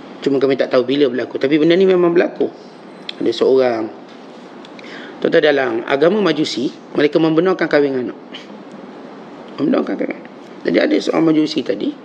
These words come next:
sebab anak perempuan dia lawa, orang berebut kamu tu. Jadi nak selesaikan perebutan, dia yang kahwin anak dia.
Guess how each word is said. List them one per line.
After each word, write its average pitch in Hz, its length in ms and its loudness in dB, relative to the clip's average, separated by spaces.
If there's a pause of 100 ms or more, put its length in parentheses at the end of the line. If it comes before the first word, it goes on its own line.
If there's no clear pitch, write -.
(420)
sebab 147 240 -2
anak 180 240 2
perempuan 180 320 4
dia 175 80 6
lawa, 156 240 4
orang 165 240 4
berebut 175 320 4
kamu 120 320 0
tu. - 80 -18
Jadi 139 160 2
nak 156 160 2
selesaikan 156 480 0
perebutan, 170 640 2
dia 202 240 4
yang 139 80 0
kahwin 120 240 4
anak 104 280 -4
dia. - 40 -18